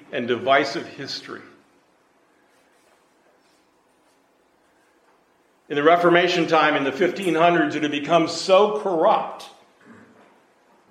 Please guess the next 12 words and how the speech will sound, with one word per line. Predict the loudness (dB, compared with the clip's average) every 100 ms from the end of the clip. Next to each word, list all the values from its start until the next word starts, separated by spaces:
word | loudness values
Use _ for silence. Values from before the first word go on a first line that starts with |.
| _ _ _ _ _ _ _ _ -20 -20 -18
so | -6 4 6 6 6 0 -4 -14 -20 _ _ _
far | 2 4 6
away | 4 2 2 2 0
from | -2 -4 0
what | -2 0
God | 0 2 0
had | -2 -2
intended, | -2 -6 -2 0 0 -2
from | -6 -6
what | -4 -4
Scripture | -4 -4 -4 -6
described | -6 -8 -10 -4 -4 -4 -8 -14 -20